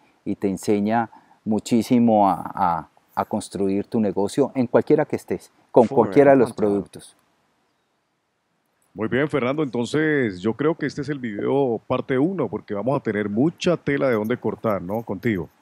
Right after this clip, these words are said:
Speaker 1: Sí, Anthony, muchas gracias por la oportunidad. Eh, me pueden buscar en Facebook, Fernando Zúñiga Astudillo. Mi mail es muy sencillo, fernando zúñiga uno dos tres arroba hotmail punto com,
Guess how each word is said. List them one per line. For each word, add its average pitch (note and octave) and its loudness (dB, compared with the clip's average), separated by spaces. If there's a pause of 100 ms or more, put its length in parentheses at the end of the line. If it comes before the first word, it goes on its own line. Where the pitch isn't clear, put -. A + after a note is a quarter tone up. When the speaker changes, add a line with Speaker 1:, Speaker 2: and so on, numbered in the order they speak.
(380)
Speaker 1:
Sí, G#2 2
Anthony, B2+ 6
muchas G#2 0
gracias A#2+ 2
por A2+ -2
la G2 2
oportunidad. G2+ -2
Eh, F#2 -4 (920)
me A2+ 2
pueden A#2 2
buscar A2+ 2
en A2+ -4
Facebook, E3 8
Fernando G#2+ -2
Zúñiga A#2 0
Astudillo. D3 0
Mi G2+ -4
mail G#2+ 0
es A2 0
muy A2 -2
sencillo, E3+ 0
fernando G2+ -2
zúñiga A2+ 0 (340)
uno G#2+ 0
dos A2 0
tres A2+ -2
arroba G#2 2
hotmail F#2 -4
punto A2 -4
com, F3 4